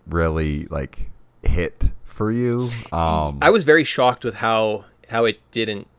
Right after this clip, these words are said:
Speaker 2: especially how, like, you, you figure I would have been kind of a little bit more, like, I was very tired yesterday, and, uh, maybe my emotions were heightened, especially around, like, aging and death yesterday specifically.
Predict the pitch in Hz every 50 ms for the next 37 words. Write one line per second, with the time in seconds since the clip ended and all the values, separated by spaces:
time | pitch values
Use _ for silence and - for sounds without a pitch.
0 | _ _ - - - 214 202 - 214 196 165 160 156 151 139 - 131 120 113 104
1 | - _ - 135 127 135 131 - _ _ _ _ - 131 123 - - 160 170 208
2 | 226 190 139 120 123 117 117 117 117 113 101 - - 120 117 110 107 104 107 110
3 | 107 117 113 120 110 107 107 104 101 95 95 - - - - 113 107 92 101 110
4 | 120 123 - - - 185 196 170 131 113 104 101 92 - - 98 92 95 92 92
5 | 92 95 95 101 101 98 113 110 113 117 120 117 - 123 135 139 156 151 - -
6 | 131 110 104 98 92 107 101 92 - 101 98 92 - - 92 90 90 87 82 -
7 | 101 101 - - 110 107 107 110 110 110 110 113 110 107 113 110 107 - - _
8 | - 135 135 131 104 104 107 107 104 104 110 104 120 127 131 123 - - 104 98
9 | 98 - - 95 95 92 87 - - - - 95 98 95 - - 87